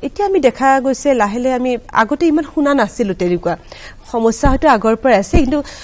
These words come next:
হয়তো এনেকুৱা লাগে যে এতিয়া এই সমস্যাবোৰ বাঢ়ি গৈছে নেকি মহিলাৰ ক্ষেত্ৰত বা আমাৰ, আহ, যিসকল আমাৰ যুৱতীৰ ক্ষেত্ৰতো, আমাৰ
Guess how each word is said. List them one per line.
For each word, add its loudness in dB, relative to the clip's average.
হয়তো 2
এনেকুৱা 2
লাগে 2
যে 2
এতিয়া 0
এই -2
সমস্যাবোৰ -4
বাঢ়ি -2
গৈছে 0
নেকি -2
মহিলাৰ -4
ক্ষেত্ৰত -10
বা -6
আমাৰ, 0
আহ, -14
যিসকল -6
আমাৰ -4
যুৱতীৰ -6
ক্ষেত্ৰতো, -8
আমাৰ -4